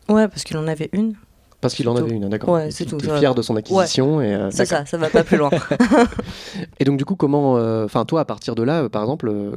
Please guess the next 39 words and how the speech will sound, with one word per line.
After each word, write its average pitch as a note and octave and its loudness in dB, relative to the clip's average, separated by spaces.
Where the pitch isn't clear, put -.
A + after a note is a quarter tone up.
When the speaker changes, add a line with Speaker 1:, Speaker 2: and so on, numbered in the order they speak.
Speaker 2:
comment, B2 -6
comment A#2+ -6
ça B2+ -6
s'est B2 -6
développé, A#2+ 0
euh, G2+ -4
cette, G2+ -6
cette - -8
pratique ? A2 -10
'Fin, G#2 -6
qu'est-ce B2 -6
qui - -14
t'a, A2 -4
qu'est-ce - -8
qui - -14
t'a A2+ -2
poussé D#3 -4
à, G#2+ -2
à - -8
te A2+ -8
dire, « C#3+ -4
Je G#2 -12
vais A2 0
prendre A#2 -2
ça D#3+ -2
et A2 -6
je G2+ -10
vais, G2 -4
je - -12
vais G#2+ -2
continuer C3+ 0
à, G#2 -4
à G2+ -6
découvrir B2+ -4
et - -2
à G#2 -2
explorer B2 0
les A2 -2
sondes » ? G#2 -6